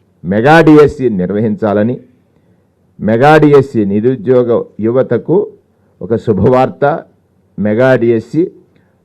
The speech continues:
రాష్ట్రంలో ఉపాధ్యాయ పోస్టులు భర్తీ చేయాలన్నటువంటి కీలక నిర్ణయానికి మంత్రిమండలి ఆమోదం తెలియజేసింది. డీఎస్సీ ఇరవై ఇరవై నాలుగు ద్వారా రాష్ట్ర వ్యాప్తంగా పాఠశాల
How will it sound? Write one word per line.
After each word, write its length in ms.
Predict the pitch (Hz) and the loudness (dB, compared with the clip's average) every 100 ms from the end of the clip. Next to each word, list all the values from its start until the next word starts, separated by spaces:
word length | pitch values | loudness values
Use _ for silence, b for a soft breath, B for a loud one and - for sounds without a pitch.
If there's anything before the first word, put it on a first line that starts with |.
| - | -6
రాష్ట్రంలో 680 | 117 156 156 180 165 160 131 | 0 0 0 2 4 4 4
ఉపాధ్యాయ 760 | - - 139 156 113 135 135 | 2 -2 0 0 0 0 0
పోస్టులు 480 | 117 120 123 - 120 | -2 -4 -6 -6 -6
భర్తీ 420 | 101 98 - 123 117 | -4 -6 -6 -6 -2
చేయాలన్నటువంటి 960 | 110 107 98 95 92 92 92 95 139 135 | -2 0 -4 -6 -8 -6 -8 -8 -12 -6
కీలక 340 | 120 127 127 | -2 -2 -2
నిర్ణయానికి 720 | 110 98 95 92 90 95 95 | -6 -6 -6 -6 -6 -8 -8
మంత్రిమండలి 600 | 220 107 92 85 85 120 | -6 -6 -6 -8 -6 -4
ఆమోదం 340 | 143 104 92 120 | -4 -4 -6 -6
తెలియజేసింది. 600 | 98 78 69 76 - - - | -8 -10 -10 -12 -18 -16 0
డీఎస్సీ 600 | 170 185 180 175 151 131 - _ _ _ | 4 4 4 4 4 0 -8 _ _ _
ఇరవై 500 | 113 135 156 175 165 | 0 4 6 6 6
ఇరవై 240 | 147 135 156 | 6 4 4
నాలుగు 320 | 147 139 127 | 4 2 2
ద్వారా 360 | 98 95 110 139 | 0 -2 -2 -2
రాష్ట్ర 360 | 120 127 - | -2 -4 -2
వ్యాప్తంగా 480 | 123 92 104 113 117 | -2 -2 -4 -4 -4
పాఠశాల 800 | - 107 113 113 131 110 110 | -2 -2 -4 -4 -2 -2 -2